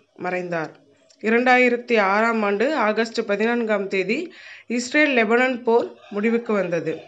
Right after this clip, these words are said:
ஆயிரத்தி தொள்ளாயிரத்தி நாற்பத்தி ஏழாம் ஆண்டு ஆகஸ்ட் பதினான்காம் தேதி பாகிஸ்தான் சுதந்திரம் பெற்றது.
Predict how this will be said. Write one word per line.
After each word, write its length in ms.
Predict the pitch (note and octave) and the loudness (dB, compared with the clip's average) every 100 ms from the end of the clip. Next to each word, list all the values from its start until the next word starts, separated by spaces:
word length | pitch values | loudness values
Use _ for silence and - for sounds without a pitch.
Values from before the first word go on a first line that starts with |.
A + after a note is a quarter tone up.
| - _ _ _ _ _ _ _ _ _ _ _ _ _ _ _ - | -20 _ _ _ _ _ _ _ _ _ _ _ _ _ _ _ -8
ஆயிரத்தி 460 | G#3 B3 B3+ B3+ | 0 0 0 -4
தொள்ளாயிரத்தி 720 | B3 A#3 A3+ B3+ B3 A#3+ B3 A#3 | -2 0 2 4 4 2 -2 -2
நாற்பத்தி 500 | G#3+ G#3+ - A#3+ A#3 | -2 -2 -4 -4 -2
ஏழாம் 440 | G#3 A#3 A#3+ A3+ | 0 2 2 2
ஆண்டு 480 | G#3 G3+ B3 F4 - - - - _ _ | -2 0 0 -2 -10 -20 -20 -20 _ _
ஆகஸ்ட் 560 | G3+ A3+ A#3 C4+ C4 A#3 | -2 0 2 0 -2 -4
பதினான்காம் 600 | A3 A3+ A#3+ A3+ A3 G#3 | -2 0 0 2 0 0
தேதி 360 | G#3 G3 C4+ - | -2 -2 -4 -6
பாகிஸ்தான் 720 | - A3+ A3+ B3+ - A#3 A#3 | -2 -2 -2 -6 -2 0 0
சுதந்திரம் 520 | A3+ G3+ G3+ G#3 G#3+ | -2 -4 -2 -2 -2
பெற்றது. 640 | G3+ F#3 F3+ F3+ C#4 - | -4 -6 -6 -2 -4 -6